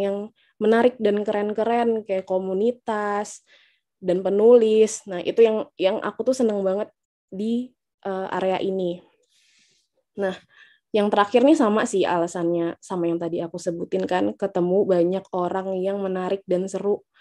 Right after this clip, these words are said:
love to connect with many people gitu. Iya ya, ternyata waktu pas aku menjalankan ilustrasi ini, ya itu tadi, ketemu penulis-penulis yang seru dan punya pemikirannya sendiri.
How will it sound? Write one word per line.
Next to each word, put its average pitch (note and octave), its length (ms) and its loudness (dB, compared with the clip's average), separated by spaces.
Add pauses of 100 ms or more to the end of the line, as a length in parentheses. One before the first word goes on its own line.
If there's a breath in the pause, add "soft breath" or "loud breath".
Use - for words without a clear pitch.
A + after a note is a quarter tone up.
(280 loud breath)
love F#3+ 160 -6
to F#3+ 160 -12
connect F#3 320 -2
with F3+ 240 -2
many F#3 160 -4
people F3 480 -2
gitu. D#3+ 240 -12 (800 soft breath)
Iya A3+ 240 8
ya, G3 80 6
ternyata G3+ 400 2
waktu A3 240 0
pas - 240 -8
aku G3 400 -2 (800)
menjalankan F#3 720 2
ilustrasi F#3+ 560 -6
ini, C#4+ 240 0 (180)
ya F#3+ 140 2
itu G3+ 160 0
tadi, C4 260 2
ketemu G3 460 -4
penulis-penulis F#3+ 720 -2
yang F3+ 140 -2 (340)
seru A3 480 6
dan F#3+ 180 2
punya F#3+ 220 -4
pemikirannya F#3+ 560 -2
sendiri. G3 640 0